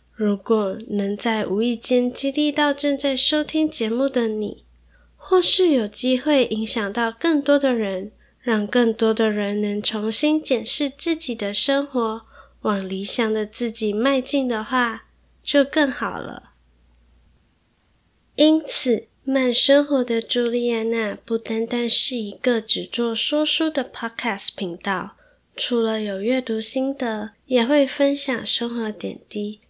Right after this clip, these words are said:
自我成长，如何让自己更做自己，以及打造理想生活等节目内容。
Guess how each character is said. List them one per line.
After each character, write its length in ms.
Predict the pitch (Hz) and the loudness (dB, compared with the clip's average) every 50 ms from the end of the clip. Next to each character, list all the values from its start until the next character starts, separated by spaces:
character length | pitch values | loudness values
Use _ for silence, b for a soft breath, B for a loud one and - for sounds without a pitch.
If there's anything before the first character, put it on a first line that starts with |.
| _ _ _ - | _ _ _ -6
自 260 | - - 285 285 269 | -4 0 2 2 2
我 200 | 247 226 214 - | 2 0 -4 -6
成 340 | - - - 202 185 190 196 | -4 -4 -6 -4 -6 -8 -6
长， 240 | 196 - 214 185 - - b b b b _ | -6 -6 -6 -6 -8 -10 b b b b _
如 180 | 254 247 269 294 | 0 2 2 4
何 220 | 294 294 285 277 | 4 4 4 4
让 280 | 294 311 330 311 294 294 | 4 2 2 0 0 -2
自 220 | - - 330 311 | -2 -2 -2 -2
己 220 | 311 - - - | -2 -2 -6 -8
更 280 | - - - 240 233 233 | -6 -2 0 0 0 0
做 220 | 226 240 233 226 | 0 0 -2 -2
自 240 | 226 - - 233 214 | -2 -4 -4 -4 -4
己， 360 | 208 - - - - - - _ _ _ _ | -4 -6 -8 -10 -10 -12 -18 _ _ _ _
以 120 | - 226 | -4 -4
及 300 | 214 - - 208 202 196 | -2 -2 -2 -2 -2 -2
打 240 | 196 - 226 208 185 | -2 -2 -2 -2 -2
造 320 | 180 - 220 214 208 196 196 | -4 -4 -4 -4 -4 -4 -4
理 180 | 196 196 208 | -2 -2 -2
想 320 | 220 - - 277 240 220 220 | -2 -2 -2 -2 -2 -2 -2
生 300 | - - 277 302 311 302 | -2 0 0 0 0 2
活 140 | 277 240 | 0 0
等 240 | 226 - 202 170 - | 0 0 -4 -4 -4
节 180 | - - 185 175 | -6 -8 -8 -6
目 200 | 180 190 214 214 | -4 -2 -2 0
内 200 | 214 220 214 202 | 0 0 0 0
容。 380 | 185 180 175 170 170 180 202 | -2 -4 -4 -6 -8 -10 -12